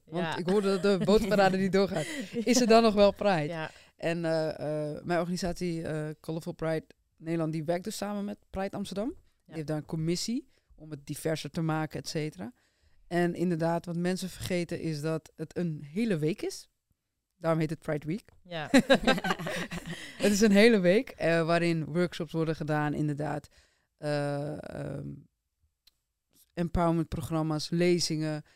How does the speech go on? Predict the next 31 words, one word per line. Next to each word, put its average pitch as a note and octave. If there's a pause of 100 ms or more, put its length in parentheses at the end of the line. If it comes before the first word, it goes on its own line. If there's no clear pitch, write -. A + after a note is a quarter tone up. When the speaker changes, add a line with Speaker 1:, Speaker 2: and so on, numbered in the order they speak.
(360)
Speaker 1:
eh, D3+
van -
alles, E3+
panelgesprekken. E3 (600)
Maar E3
inderdaad, D#3
door F3+
de E3+
media, D#3+
wat D#3+
jij D#3
net D#3
Speaker 2:
Ja, D3+
Speaker 1:
ook E3
al D#3
zei, C#3+
Speaker 2:
ja. F#3 (800)
Speaker 1:
de E3+
media G#3+
zoomt G#3+
gewoon F3+
in F3+
op E3
het D3+
leuke, E3+
op, D3
op -
wat, C#3+
wat D#3+ (160)
Speaker 2:
Precies. F#3+
Speaker 1:
verkoopt. G3